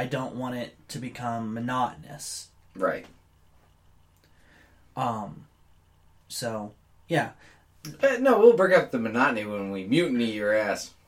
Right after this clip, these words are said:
Speaker 1: <laughs> Hey, if one of you guys want,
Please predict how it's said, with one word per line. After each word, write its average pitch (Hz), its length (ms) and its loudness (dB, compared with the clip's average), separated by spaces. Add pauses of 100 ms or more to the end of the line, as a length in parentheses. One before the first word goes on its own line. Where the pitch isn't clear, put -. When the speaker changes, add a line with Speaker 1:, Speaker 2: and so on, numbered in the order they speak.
(420)
Speaker 1:
<laughs> 165 420 2 (1300)
Hey, 104 260 0
if - 260 -8
one 156 180 -2
of 180 100 -6
you 175 120 -6
guys 160 480 2
want, 147 320 -4